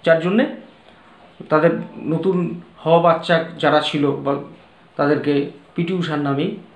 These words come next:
নামাঙ্কিত করা হতো। যাই হোক, তো এটা হচ্ছে একশো ষোলোর হচ্ছে গিয়ে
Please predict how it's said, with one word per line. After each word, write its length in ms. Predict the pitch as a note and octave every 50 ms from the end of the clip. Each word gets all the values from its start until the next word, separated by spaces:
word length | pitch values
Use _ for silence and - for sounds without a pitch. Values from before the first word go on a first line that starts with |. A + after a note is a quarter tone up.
| _ _ -
নামাঙ্কিত 540 | C#3+ C#3+ C#3+ C#3 C#3+ C#3 - C3 C#3 C#3 C3
করা 240 | A#2+ - B2 A#2+ A2+
হতো। 260 | - - - - - - - - - _ _ _ _ _ _ _ - - _ - - _ _ _ _ _ _ - - - - - - - -
যাই 200 | E3+ - D3 D3+
হোক, 180 | D#3 F#3+ G#3 G3+ - - - - - _ _ _ _ _ _ _ _ _ _ _ _ - - - - - _ _ _ _ _ - - _ _ _ _ - - - -
তো 260 | C#3+ C#3 C#3 C#3 - - - - _ _ _ - _ _ _ - -
এটা 200 | D#3+ D#3 E3 G#3
হচ্ছে 180 | G#3 - A3+
একশো 380 | A3 - - E3 - - G#3+ G3
ষোলোর 560 | - - - F#3+ F#3 F3+ G3 A#3 D4+ - - - - - - - - - - _ _ - - _ - - - - - - - - - - - -
হচ্ছে 260 | C#3+ C#3 - - C#3
গিয়ে 320 | B2+ C3 D#3 G#3+ D4+ -